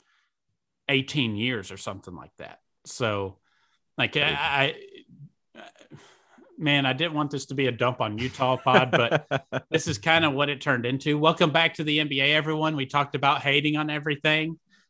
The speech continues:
Speaker 1: and
Speaker 2: Right.
Speaker 1: we are hating on the Utah Jazz, but we're realists. This
Speaker 2: Yeah.
Speaker 1: is realists. We're
Speaker 2: We're
Speaker 1: not
Speaker 2: honest.
Speaker 1: hating. We're not happy at their demise.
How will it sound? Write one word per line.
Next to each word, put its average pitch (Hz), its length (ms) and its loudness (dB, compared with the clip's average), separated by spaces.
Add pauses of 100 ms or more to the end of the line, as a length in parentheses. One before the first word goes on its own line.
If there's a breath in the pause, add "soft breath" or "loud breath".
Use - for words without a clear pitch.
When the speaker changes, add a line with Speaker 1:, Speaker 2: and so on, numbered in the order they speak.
Speaker 1:
and 117 280 2
Speaker 2:
Right. 80 100 4
Speaker 1:
we 123 140 2
are 117 180 4
hating 143 460 4
on 135 180 2
the 131 80 -4
Utah 139 340 0
Jazz, 120 340 -2
but 240 180 2
we're 370 220 2
realists. 349 800 2 (360)
This 202 120 4
Speaker 2:
Yeah. - 60 4
Speaker 1:
is 262 120 -2
realists. 262 580 2
We're 202 100 6
Speaker 2:
We're 233 60 8
Speaker 1:
not - 160 10
Speaker 2:
honest. 254 260 8
Speaker 1:
hating. 370 160 -4 (460)
We're 170 140 6
not 330 200 6
happy 262 420 2
at 247 120 0
their 233 160 2
demise. 165 680 2